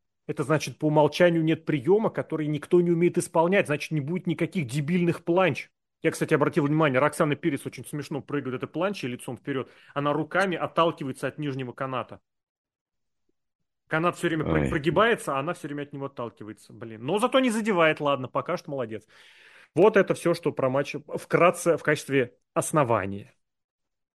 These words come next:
Speaker 2: Ну, вот эта отмена правила с тем, что можно вылезать из клетки, для меня сразу же, м, с-, часть интереса для меня была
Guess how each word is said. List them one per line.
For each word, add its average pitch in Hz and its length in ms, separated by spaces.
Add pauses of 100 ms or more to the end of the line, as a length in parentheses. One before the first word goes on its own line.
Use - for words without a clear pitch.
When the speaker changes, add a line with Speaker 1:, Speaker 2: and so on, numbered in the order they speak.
(600)
Speaker 2:
Ну, 113 520
вот 117 260
эта 110 320
отмена 110 560
правила 98 400
с 90 80
тем, 92 160
что - 160
можно 92 460
вылезать 87 460
из 87 100
клетки, 135 380
для 82 140
меня 90 340
сразу 90 400
же, 78 180
м, 73 920
с-, - 140 (280)
часть - 340
интереса 110 760
для 82 160
меня 80 340
была 71 1120